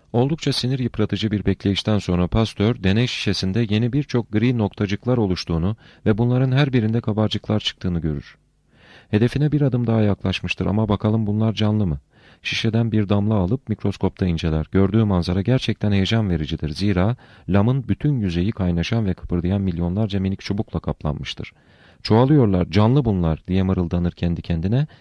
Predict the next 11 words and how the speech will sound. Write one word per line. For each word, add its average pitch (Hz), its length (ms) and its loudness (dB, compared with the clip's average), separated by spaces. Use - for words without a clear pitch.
ve 104 60 4
sevincinden 104 640 0
ne 131 100 2
uyumak 113 400 0
gelir 87 220 -2
aklına, 92 480 -4
ne 104 80 -2
yemek 92 400 -4
yemek. 71 340 -8
Bazılarınız 117 680 0
burada, 123 340 2